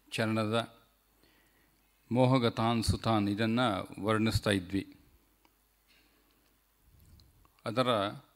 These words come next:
ಇನ್ನೊಂದು ಚುಟುಕು ಸ್ವಲ್ಪ ಕೊನೆಯಲ್ಲಿ ಬಾಕಿ ಇದೆ, ಅದನ್ನ ಮುಗಿಸ್ಕೊಂಡು ಮೂರನೇ ಚರಣಕ್ಕೆ ಹೋಗೋಣ. ಆಗಲೇ ಇವತ್ತನೇದು ಹದಿನಾರನೇ ಉಪನ್ಯಾಸ, ನಾವು ಎರಡನೇ ಚರಣಕ್ಕೆ ದಾಟಿಲ್ಲ ಇನ್ನು.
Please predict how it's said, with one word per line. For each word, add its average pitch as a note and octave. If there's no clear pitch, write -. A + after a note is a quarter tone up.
ಇನ್ನೊಂದು A#2
ಚುಟುಕು C#3
ಸ್ವಲ್ಪ B2+
ಕೊನೆಯಲ್ಲಿ A2
ಬಾಕಿ G2+
ಇದೆ, G2+
ಅದನ್ನ G#2
ಮುಗಿಸ್ಕೊಂಡು A2+
ಮೂರನೇ A#2+
ಚರಣಕ್ಕೆ G2
ಹೋಗೋಣ. E2+
ಆಗಲೇ A2+
ಇವತ್ತನೇದು A#2
ಹದಿನಾರನೇ A#2
ಉಪನ್ಯಾಸ, G#2+
ನಾವು G2+
ಎರಡನೇ G#2+
ಚರಣಕ್ಕೆ G#2
ದಾಟಿಲ್ಲ G#2+
ಇನ್ನು. G2